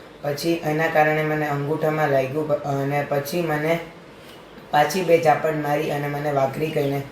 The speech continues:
મેડમ વહી ગયા. પછી મને વાઇસ પ્રિન્સિપલ પાસે લઈ જવામાં આવ્યો છે અને પછી પ્રિન્સિપલ પાસે, પછી જ્યારે મારા પ-, પેરેન્ટ્સને બોલાવ્યા ત્યારે મારા પપ્પા પાટણ સાઈડ હતા એટલે એ આવી ન શક્યા, તો મારા દાદા આવ્યા. તો મા-, મારા દાદાને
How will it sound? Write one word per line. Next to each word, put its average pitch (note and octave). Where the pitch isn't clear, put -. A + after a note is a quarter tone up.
મેડમ D#3
વહી D#3
ગયા. C3+
પછી D#3
મને E3
વાઇસ D#3
પ્રિન્સિપલ E3+
પાસે D#3+
લઈ C#3+
જવામાં D3+
આવ્યો C#3
છે D#3+
અને C#3
પછી D#3
પ્રિન્સિપલ D#3
પાસે, D3+
પછી E3+
જ્યારે D3+
મારા D#3+
પ-, D3+
પેરેન્ટ્સને E3
બોલાવ્યા D3+
ત્યારે D3+
મારા D3
પપ્પા D#3
પાટણ D3+
સાઈડ D#3
હતા D3
એટલે D3
એ D3+
આવી C#3+
ન E3
શક્યા, D3
તો D3
મારા C#3+
દાદા C#3+
આવ્યા. C3
તો D3
મા-, C#3+
મારા D3
દાદાને C#3